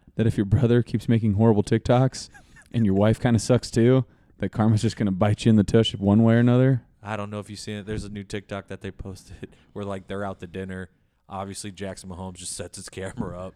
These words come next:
Speaker 2: in the middle of the restaurant, starts dancing. His wife jumps in the middle, and all you see is just poor Patrick Mahomes with his head down like, "I hate my life."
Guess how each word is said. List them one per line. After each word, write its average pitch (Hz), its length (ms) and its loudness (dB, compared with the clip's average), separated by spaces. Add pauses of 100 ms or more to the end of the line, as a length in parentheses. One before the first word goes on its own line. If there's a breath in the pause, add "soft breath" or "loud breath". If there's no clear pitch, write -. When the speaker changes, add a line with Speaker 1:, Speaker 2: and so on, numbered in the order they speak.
(120)
Speaker 2:
in 110 120 -10
the 107 60 -10
middle 110 220 -6
of 107 60 -8
the 107 60 -8
restaurant, 98 560 -10 (320 soft breath)
starts 98 240 -10
dancing. 101 360 -10
His 95 120 -10
wife 98 280 -8
jumps 104 300 -10
in 101 120 -8
the 98 80 -10
middle, 98 420 -8
and 98 140 -12
all 98 180 -8
you 107 80 -8
see 101 180 -12
is 95 120 -8
just 92 160 -18
poor 98 160 -8
Patrick 92 360 -12
Mahomes 92 220 -10
with 90 140 -16
his 87 140 -16
head 92 180 -14
down 87 240 -14
like, 85 240 -16 (580 soft breath)
"I - 60 -20
hate - 260 -20
my - 80 -20
life." - 640 -20